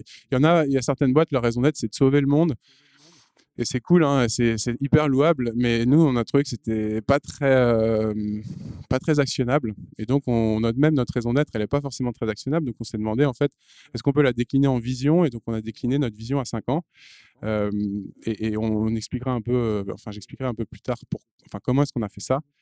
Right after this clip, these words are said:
Et en fait, euh, nous, c'est d'aider, euh, plus de cent mille T P E, P M E, euh,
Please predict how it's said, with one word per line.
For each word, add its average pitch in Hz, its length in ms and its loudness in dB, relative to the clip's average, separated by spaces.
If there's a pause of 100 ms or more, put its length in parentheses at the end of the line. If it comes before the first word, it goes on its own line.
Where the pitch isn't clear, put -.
(300)
Et 101 60 -8
en 104 100 -4
fait, - 260 0
euh, 110 240 4
nous, 147 80 4
c'est 120 200 0
d'aider, 147 380 2
euh, 123 240 0
plus 101 200 -6
de - 60 -20
cent - 520 -2
mille 156 260 4
T 139 140 0
P 139 140 2
E, 135 60 4
P 131 140 0
M 123 160 0
E, 156 100 4 (600)
euh, 107 160 -4